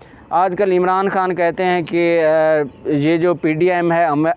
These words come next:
अमेरिका की वजह से आई है, अमेरिका ने जो है मेरी हुकूमत ख़त्म की।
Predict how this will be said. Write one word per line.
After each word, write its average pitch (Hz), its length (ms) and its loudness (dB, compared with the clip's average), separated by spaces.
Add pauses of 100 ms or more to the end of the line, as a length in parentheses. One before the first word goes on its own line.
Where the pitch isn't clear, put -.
अमेरिका 165 440 0
की 170 140 -2
वजह 160 280 0
से 165 160 -2
आई 156 240 2
है, 160 260 0
अमेरिका 160 420 0
ने 165 180 0
जो 151 100 -2
है 160 160 2
मेरी 156 280 2
हुकूमत 151 460 -2
ख़त्म 156 340 -2
की। 147 240 0